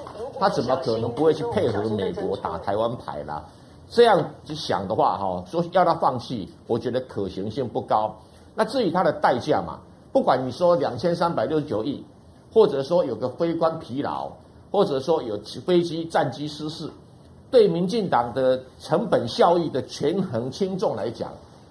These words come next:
这个根本就是无关紧要的嘛。大不了有飞机失事的时候，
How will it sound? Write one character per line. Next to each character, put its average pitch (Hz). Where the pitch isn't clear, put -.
这 330
个 202
根 240
本 156
就 214
是 233
无 156
关 190
紧 104
要 143
的 98
嘛。 80
大 208
不 208
了 175
有 135
飞 185
机 180
失 185
事 180
的 143
时 139
候， 139